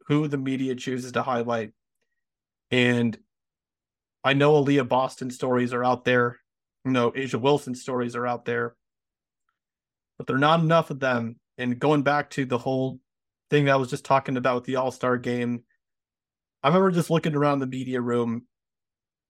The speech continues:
being like, "There are just too many white faces covering this league right now." It, I always, I mean, literally ever since I started covering the W N B A, I've always questioned my own place in it.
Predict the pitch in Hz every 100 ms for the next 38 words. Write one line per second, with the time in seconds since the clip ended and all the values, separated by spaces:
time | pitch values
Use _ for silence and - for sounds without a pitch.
0 | _ _ _ 143 139 131 123 123 139 143
1 | 143 127 - - 143 143 143 131 139 135
2 | 139 143 143 127 120 - - _ _ _
3 | _ _ _ _ _ 139 139 143 139 131
4 | - 143 139 127 131 120 120 120 113 113
5 | 127 127 127 _ 135 143 151 143 127 -
6 | - _ _ _ _ _ 135 127 120 117
7 | _ _ _ _ _ - 165 185 175 160
8 | 156 151 156 139 131 147 131 135 127 127
9 | 120 123 123 123 120 120 120 120 120 120
10 | 120 - _ 131 - 127 123 120 120 123
11 | 120 120 - 120 117 113